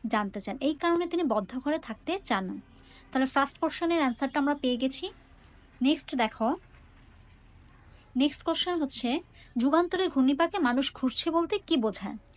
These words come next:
যুগ বলতে অনেক বছরের সমষ্টিকে বোঝায়, আর যুগান্তর বলতে বোঝায় হচ্ছে এক যুগ থেকে অন্য যুগ। অর্থাৎ মানুষ কিভাবে বছরের পর বছর বিভিন্ন দেশ ও স্থান ঘুরছে, সেটি বোঝান-, বোঝাতেই হচ্ছে দুগান-, যুগান্তরের ঘূর্ণিপাকের কথা বলা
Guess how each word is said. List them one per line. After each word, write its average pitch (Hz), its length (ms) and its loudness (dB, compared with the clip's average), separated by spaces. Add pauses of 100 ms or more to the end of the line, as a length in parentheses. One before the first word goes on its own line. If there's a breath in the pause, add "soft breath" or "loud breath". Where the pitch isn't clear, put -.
(320 soft breath)
যুগ 302 300 4
বলতে 320 460 2
অনেক 269 280 2
বছরের 311 300 0
সমষ্টিকে 254 580 0
বোঝায়, 254 400 0 (320 loud breath)
আর 226 120 2
যুগান্তর 277 460 2
বলতে 330 260 0
বোঝায় 330 300 -2
হচ্ছে 349 200 -4
এক 220 280 -2
যুগ 285 240 -4
থেকে 330 240 -2 (340 soft breath)
অন্য 233 300 4
যুগ। 190 160 -6 (300 loud breath)
অর্থাৎ 285 500 2
মানুষ 254 320 2
কিভাবে 330 400 2
বছরের 233 480 0
পর 320 180 2
বছর 226 420 0
বিভিন্ন 262 400 0
দেশ 240 440 0
ও 247 140 -2
স্থান 247 420 -4
ঘুরছে, 240 440 -2 (300 loud breath)
সেটি 269 260 0
বোঝান-, 254 500 0
বোঝাতেই 254 680 -2
হচ্ছে 302 340 -2
দুগান-, 233 360 0
যুগান্তরের 262 540 0
ঘূর্ণিপাকের 254 580 -2
কথা 247 240 0
বলা 226 360 2